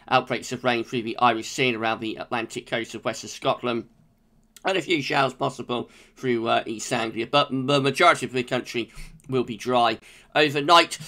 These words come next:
we could start to see some, uh, dense fog patches developing in places, particularly parts of Wales, southwestern England, possibly into Northern Ireland, some of Scotland as well. It'll be colder in the north and the west, with, uh, temperatures going down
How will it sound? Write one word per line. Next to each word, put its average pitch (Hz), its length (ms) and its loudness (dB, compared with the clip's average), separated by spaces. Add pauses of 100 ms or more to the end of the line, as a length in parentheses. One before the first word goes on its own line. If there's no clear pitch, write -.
(140)
we 160 100 -4
could 262 200 0
start - 320 6
to - 60 -8
see 175 140 -4
some, 165 460 2
uh, 143 140 6
dense 143 320 2
fog - 280 2
patches 131 460 -2
developing 135 520 0
in 135 180 -8
places, 143 400 -4
particularly 135 440 -10
parts 131 280 0
of 117 120 -8
Wales, 127 340 0 (300)
southwestern 127 840 -4
England, 135 520 0 (300)
possibly 143 360 -4
into 131 160 -6
Northern 127 260 0
Ireland, 120 260 2
some 131 140 -6
of 117 80 -6
Scotland 120 640 -4
as 110 260 -8
well. 143 340 4 (640)
It'll 202 160 8
be 208 120 -2
colder 262 520 6
in 185 140 6
the 170 80 6
north 165 500 4
and 143 240 2
the 135 80 2
west, 147 540 0
with, 151 400 -4
uh, 151 100 2
temperatures 139 400 -10
going 139 220 0
down 135 320 4